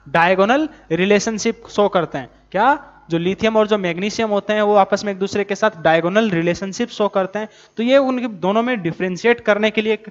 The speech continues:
point है कि जो एन ए टू सी ओ थ्री के साथ lithium जो है वो क्या करता है? अपना normal carbonate बनाता है इनकी तरह, जबकि magnesium क्या बनाता है? basic carbonate का formation करता है। तो ये दोनों में, lithium और magnesium में differentiate करने के लिए एक point है,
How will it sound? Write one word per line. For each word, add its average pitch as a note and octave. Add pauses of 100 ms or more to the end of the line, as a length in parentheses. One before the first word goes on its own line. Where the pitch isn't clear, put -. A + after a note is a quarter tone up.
(380)
point G3+
है A#3
कि G#3+
जो G#3+
एन F3
ए G3
टू A#3
सी A3+
ओ G#3+
थ्री G#3+
के A3
साथ G#3+
lithium A3+
जो G#3
है F#3+
वो F#3+
क्या G#3+
करता G#3
है? G3
अपना G3
normal F#3
carbonate G3+
बनाता E3
है B2+ (600)
इनकी F#3
तरह, D3+ (220)
जबकि F#3
magnesium F#3+
क्या A#3+
बनाता G#3+
है? C3+
basic F#3
carbonate E3+
का F3+
formation D#3+
करता C#3+
है। - (240)
तो A3+
ये C4+
दोनों G3+
में, B3
lithium G3
और A3+
magnesium G3+
में A3
differentiate E3+
करने G3
के G3+
लिए G3
एक -
point F3
है, G3